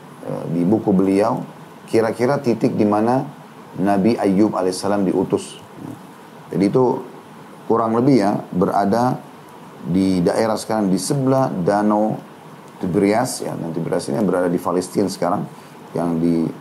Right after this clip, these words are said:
diambil oleh, oleh orang-orang Yahud, ya. Semoga Allah menyelamatkan kaum muslimin dan juga mengembalikan kaum muslimin bisa menguasainya, ya. Anda bisa lihat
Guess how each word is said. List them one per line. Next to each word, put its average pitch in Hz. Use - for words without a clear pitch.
diambil 95
oleh, 85
oleh 85
orang-orang 87
Yahud, 95
ya. -
Semoga 85
Allah 90
menyelamatkan 90
kaum 82
muslimin 92
dan 85
juga 87
mengembalikan 98
kaum 104
muslimin 95
bisa 90
menguasainya, 92
ya. 107
Anda 98
bisa 92
lihat 98